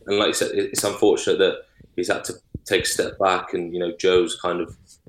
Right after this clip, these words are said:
uh, excelled him in, in, in a lot of ways, but for him to be a part of the team, even though he didn't get on in both finals, you know, to, to have that for him is, is massive.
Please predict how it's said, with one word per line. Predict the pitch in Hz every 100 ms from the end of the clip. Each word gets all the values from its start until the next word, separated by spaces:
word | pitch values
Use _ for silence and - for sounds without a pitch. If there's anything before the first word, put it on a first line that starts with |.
| _ _ _ _ _ -
uh, | - 95
excelled | 98 - 113 101 98
him | 104 107 104 98
in, | 101 95
in, | - 104 95 92 - _ _
in | 104
a | 101
lot | 107 92
of | 98
ways, | 110 98 92 - -
but | 98 92 - - -
for | 98
him | 107 101
to | -
be | 92 98 95 95 - -
a |
part | - 101 98 92
of | 90 -
the | 87
team, | - 98 92 90 -
even | 92 92
though |
he | 90
didn't | 92 92
get | 80
on | 95
in | 92 85
both | 87 87
finals, | 92 90 87 82 82
you | 87
know, | 87 85 -
to, | 87 85 _ _ _ _ _ -
to | -
have | 92 87
that | 87 87 - - _ - - _
for | 85
him | 82 92 82
is, | 80 -
is | 87
massive. | 87 90 - 95 -